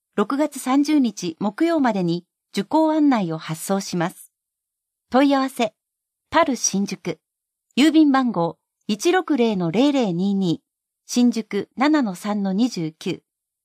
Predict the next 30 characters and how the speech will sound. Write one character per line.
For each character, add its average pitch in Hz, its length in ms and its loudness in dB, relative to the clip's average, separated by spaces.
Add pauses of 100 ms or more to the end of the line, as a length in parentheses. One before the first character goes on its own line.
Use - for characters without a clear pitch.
区 - 280 -2
勤 285 240 4
労 285 160 4
者 165 260 -6 (100)
仕 - 160 -8
事 285 220 0
支 240 200 -4
援 311 180 4
セ 302 160 0
ン 262 80 0
タ 151 280 -4 (360)
ー、 - 20 -18
勤 247 180 6
労 247 140 2
者 170 160 -6
サ 190 160 -4
ー 214 60 -2
ビ 233 100 -6
ス - 120 -14
課。 202 200 -8 (540)
電 214 220 -2
話、 208 160 -6 (360)
三 311 260 2
二 311 200 4
零 208 160 -2
八 196 400 -10 (320)
二 285 180 6
三 240 300 -2
一 170 260 -6
一。 - 300 -12